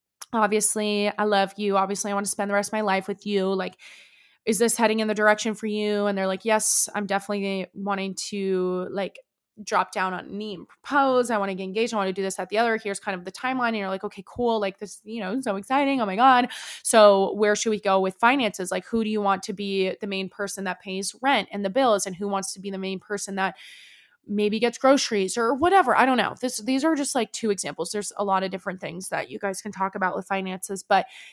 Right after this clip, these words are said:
yeah, those conversations, it's just constantly updating. You're, you're gonna do it differently at the start than you're gonna do it a couple years down the line. Um, but that's all I got. It's too early.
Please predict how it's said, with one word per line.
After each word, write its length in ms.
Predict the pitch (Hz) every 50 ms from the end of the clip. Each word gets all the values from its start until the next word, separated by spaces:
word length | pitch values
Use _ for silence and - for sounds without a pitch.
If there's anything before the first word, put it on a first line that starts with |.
| - - - -
yeah, 80 | 440 508 480
those 120 | 349 320 311
conversations, 760 | - 349 320 349 349 - 330 302 - - 330 320 330 311 -
it's 180 | - 302 - -
just 300 | 330 320 - - - - _ _ _ _ _ _ _ _ -
constantly 580 | - - 233 254 262 - - - 302 285 - -
updating. 400 | - 320 330 - 294 240 214 202
You're, 140 | 196 202 202
you're 260 | 202 202 214 214 214
gonna 220 | 214 220 226 226
do 200 | 202 - 226 233
it 120 | 262 254 254
differently 500 | 269 262 - 302 - - 277 285 285 254
at 140 | - -
the 40 | -
start 360 | 233 - - 277 294 277 -
than 120 | - 240 220
you're 140 | 208 202 202
gonna 180 | 208 202 196
do 200 | 190 185 233 254
it 80 | 247 254
a 20 |
couple 300 | 254 - - 254 - 269
years 200 | 254 247 247 240
down 260 | - - 214 226 226
the 60 | 226 220
line. 320 | 214 208 202 185 190 185 - - - - - - - -
Um, 440 | - 285 285 277 277 269 269 262 247
but 100 | 294 -
that's 240 | 320 311 320 320 349
all 140 | 320 320
I 80 | 320 311
got. 380 | 269 285 277 262 233 208 - - -
It's 220 | - 320 - -
too 320 | - - - 302 269 196 175
early. 400 | 196 196 190 196 196 196 202